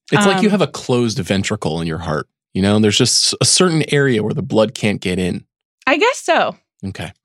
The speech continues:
Speaker 1: Well, that was a really bad take, but I'm glad you shared it. Shall we look ahead?
Speaker 2: Yeah, let's do it.
Speaker 1: So we're gonna be coming to you after the Golden Globes, perhaps night of, perhaps not.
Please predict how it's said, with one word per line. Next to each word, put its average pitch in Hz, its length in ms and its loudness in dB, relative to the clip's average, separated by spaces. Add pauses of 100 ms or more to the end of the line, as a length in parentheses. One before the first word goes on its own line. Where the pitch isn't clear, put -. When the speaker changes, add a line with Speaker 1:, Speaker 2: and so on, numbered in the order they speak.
(560)
Speaker 1:
Well, 139 160 0
that 160 80 2
was 151 120 2
a 139 40 2
really 135 180 4
bad 98 240 0
take, - 320 -4
but 120 100 2
I'm 107 100 2
glad 113 200 2
you 104 80 0
shared 95 240 -4
it. 95 120 -8 (1400)
Shall 165 180 2
we 175 60 4
look 190 140 4
ahead? 190 320 2 (220)
Speaker 2:
Yeah, 254 240 0
let's 208 200 -8
do 233 140 -2
it. - 160 -4
Speaker 1:
So 170 400 0
we're 165 160 2
gonna 196 140 4
be 190 100 2
coming 175 280 2
to 170 100 2
you 151 100 4
after 143 200 2
the 131 100 0
Golden 117 240 4
Globes, 107 280 2
perhaps 240 340 2
night 131 160 4
of, 131 140 2
perhaps 120 300 0
not. 104 280 -2